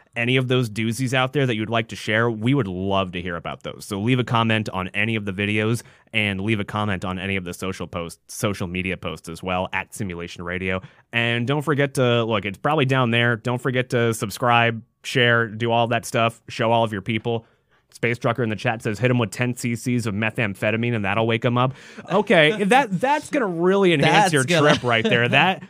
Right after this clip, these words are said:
Speaker 1: if you're not already having a good time tripping balls at the E R, then that's gonna, that,
Speaker 2: He's too
Speaker 1: that
Speaker 2: high on weed. Give him meth. Hurry.
Speaker 1: Yeah, that's gonna enhance that a little bit. In the study, of the two,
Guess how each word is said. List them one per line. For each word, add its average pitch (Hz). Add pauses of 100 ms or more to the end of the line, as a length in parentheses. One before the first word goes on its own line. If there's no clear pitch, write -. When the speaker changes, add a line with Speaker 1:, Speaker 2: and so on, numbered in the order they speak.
(200)
Speaker 1:
if 147
you're 233
not 208
already 165
having 147
a 131
good 127
time 127
tripping 131
balls 117
at 117
the 117
E 113
R, 110
then 120
that's 151
gonna, 147
that, 196
Speaker 2:
He's 175
too 226
Speaker 1:
that 190
Speaker 2:
high 190
on 151
weed. 131
Give 202
him 196
meth. 170
Hurry. 170 (100)
Speaker 1:
Yeah, 127
that's 139
gonna 151
enhance 104
that 87
a 90
little 85
bit. 80 (640)
In 123
the 120
study, 117
of 123
the 120
two, 185